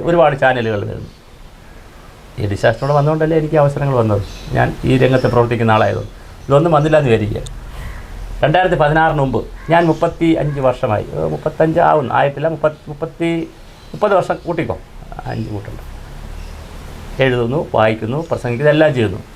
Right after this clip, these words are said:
അപ്പം ഞാനും പലപ്പോഴും ആലോചിച്ചിട്ടുണ്ട്, ഇതൊക്കെ ആരോട് പറയാനാ, ഇത് എപ്പോൾ പറയാനാ, ഏത് ചാനലിൽ, ഏത് റേഡിയോയിലാണ് നമ്മളെ ഒരു വാക്കൊക്കെ വരുന്നതെന്ന് നമ്മൾ ആലോചിച്ചിട്ടുണ്ട്. ഇത് സ്വാർത്ഥതയാണ്.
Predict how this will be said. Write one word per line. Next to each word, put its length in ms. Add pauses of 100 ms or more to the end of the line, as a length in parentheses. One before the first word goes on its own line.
(400)
അപ്പം 140
ഞാനും 380
പലപ്പോഴും 340
ആലോചിച്ചിട്ടുണ്ട്, 640
ഇതൊക്കെ 340
ആരോട് 480 (120)
പറയാനാ, 380 (720)
ഇത് 100
എപ്പോൾ 280
പറയാനാ, 360
ഏത് 380
ചാനലിൽ, 380
ഏത് 220
റേഡിയോയിലാണ് 420
നമ്മളെ 180
ഒരു 160
വാക്കൊക്കെ 520
വരുന്നതെന്ന് 400
നമ്മൾ 180
ആലോചിച്ചിട്ടുണ്ട്. 500
ഇത് 200
സ്വാർത്ഥതയാണ്. 640